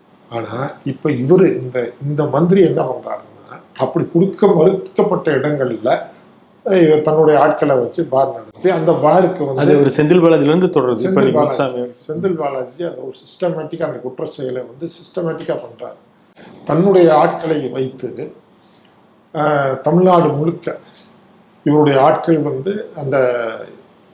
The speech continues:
Speaker 1: அதுக்கு வந்து சப்ளை பண்றது வந்து டாஸ்மார்க்கு சப்ளை பண்ணாரு. அஹ், உற்பத்தி ஆகக்கூடிய நிறுவனத்துல இருந்து நேரடியா அங்க போயிருது.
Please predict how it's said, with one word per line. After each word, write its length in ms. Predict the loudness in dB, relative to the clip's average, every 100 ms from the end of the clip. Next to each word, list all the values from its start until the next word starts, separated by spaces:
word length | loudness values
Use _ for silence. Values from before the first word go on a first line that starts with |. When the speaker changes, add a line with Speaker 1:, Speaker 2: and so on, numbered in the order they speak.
| 0
Speaker 1:
அதுக்கு 320 | 2 4 4
வந்து 180 | 4 2
சப்ளை 400 | 0 0 2 4
பண்றது 320 | 2 0 -2
வந்து 220 | -2 -4
டாஸ்மார்க்கு 600 | 0 -2 -2 -6 -8 -10
சப்ளை 320 | -12 -12 -10
பண்ணாரு. 160 | -12 -16 -20 -20 _ _ _ _ _ _ _ _ -4
அஹ், 160 | -2 -2
உற்பத்தி 340 | -2 2 4
ஆகக்கூடிய 420 | 4 4 2 2
நிறுவனத்துல 580 | 2 0 0 0 -2 -4
இருந்து 260 | -10 -10 -2
நேரடியா 320 | 0 0 -2
அங்க 160 | -4 -10
போயிருது. 300 | -16 -18 -20